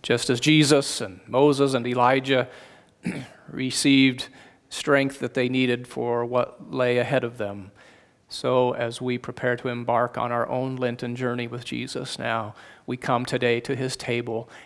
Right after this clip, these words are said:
and we draw near to him as he draws near to us, and we will receive strength, grace, help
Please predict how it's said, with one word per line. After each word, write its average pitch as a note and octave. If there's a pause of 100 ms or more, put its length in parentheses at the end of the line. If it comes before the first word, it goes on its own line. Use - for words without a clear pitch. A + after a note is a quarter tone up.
(120)
and A#2+
we A#2+
draw B2
near C3+
to C3+
him A#2+
as A2+
he B2
draws A#2+
near B2
to C3
us, A2+ (340)
and B2
we B2
will A#2+
receive A#2
strength, - (1200)
grace, - (840)
help -